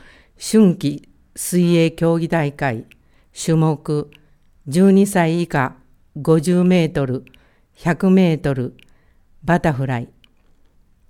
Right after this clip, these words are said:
三崎中央小学校五年、芦田美優さん。第十六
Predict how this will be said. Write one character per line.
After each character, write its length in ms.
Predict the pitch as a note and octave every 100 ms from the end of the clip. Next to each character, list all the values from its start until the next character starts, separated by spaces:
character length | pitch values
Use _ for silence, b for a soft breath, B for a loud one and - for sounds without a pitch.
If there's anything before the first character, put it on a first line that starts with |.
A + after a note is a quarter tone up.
| _
三 100 | D#3
崎 300 | E3+ F3 F#3
中 220 | - E3+
央 200 | D#3+ D#3+
小 280 | D#3 E3+ D3+
学 240 | D#3 D3+
校 240 | - C#3 C3+
五 160 | C3+
年、 340 | C#3 C#3 C#3 C#3 b b b b b b b _
芦 300 | C#3+ - E3
田 160 | D3+ D3
美 160 | D#3
優 160 | D#3+ C#3+
さ 220 | - B2+
ん。 160 | B2 - _ _ _ _ _ _ _ _ _ _ _ _ _ _ _ _ _ _ _ _ _ _ _
第 380 | D#3 G3+ G3+ D3
十 260 | C3+ F3+ F3+
六 220 | F#3